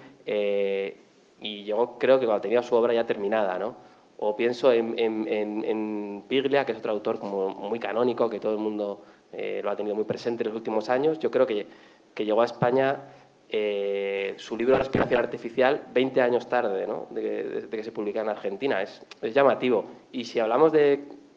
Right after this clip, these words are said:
autores más recientes, pienso, por ejemplo, en, en Mauro Libertela, un autor argentino que, que sus, mm, obras son muy conocidas en Argentina, está editado en, en Penguin Argentina y en España no se conoce. Hay así cantidad de autores, porque también hay,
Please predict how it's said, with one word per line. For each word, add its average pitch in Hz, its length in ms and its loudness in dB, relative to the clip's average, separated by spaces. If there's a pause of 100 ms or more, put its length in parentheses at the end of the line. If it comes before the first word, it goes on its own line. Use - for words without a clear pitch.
(320)
autores 127 300 4
más 123 120 6
recientes, 147 520 0
pienso, 117 280 -2
por 113 120 -6
ejemplo, 117 320 -2
en, 104 340 -4 (840)
en 120 80 -2
Mauro 123 200 6
Libertela, 123 840 0
un 120 100 -2
autor 117 220 2
argentino 117 520 0
que, 110 280 -2 (480)
que 104 480 0
sus, - 320 -10
mm, 107 500 -4
obras 131 520 4
son 127 100 -8
muy 120 120 0
conocidas 110 460 -4
en 104 100 -4
Argentina, 139 520 0
está 120 160 0
editado 107 360 2
en, 101 300 -2
en 113 160 -2
Penguin 120 260 6
Argentina 117 560 2
y - 60 -6
en 113 80 2
España 123 340 2
no 120 60 2
se 120 100 -4
conoce. 110 400 0 (360)
Hay 147 100 6
así 156 180 4
cantidad 123 300 8
de 131 40 6
autores, 131 460 4
porque 101 320 -8
también 110 240 2
hay, 123 180 2